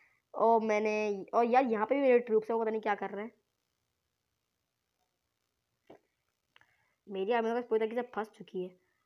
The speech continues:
मतलब obviously अभी थोड़ी सी फा-, ओके, यहाँ से एक और आर्मी आ रही है। और अभी बस बारह की आर्मी अभी भी बची हुई है भाई साहब, और यहाँ पे एक की आर्मी। ओके, अब इनके पास काफ़ी कम आर्मी रह गई है, लेकिन मैं चेक, मेरे पास ट्वेंटी वन की है, let's go, अच्छी बात है।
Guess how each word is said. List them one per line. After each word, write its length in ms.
मतलब 300
obviously 460
अभी 120
थोड़ी 220
सी 100
फा-, 260
ओके, 160
यहाँ 180
से 100
एक 100
और 100
आर्मी 260
आ 80
रही 200
है। 120
और 460
अभी 280
बस 260
बारह 280
की 100
आर्मी 220
अभी 140
भी 80
बची 280
हुई 80
है 60
भाई 200
साहब, 220
और 120
यहाँ 320
पे 160
एक 220
की 80
आर्मी। 200
ओके, 160
अब 60
इनके 100
पास 100
काफ़ी 200
कम 260
आर्मी 240
रह 120
गई 160
है, 160
लेकिन 180
मैं 120
चेक, 200
मेरे 80
पास 100
ट्वेंटी 300
वन 220
की 80
है, 60
let's 160
go, 60
अच्छी 220
बात 220
है। 240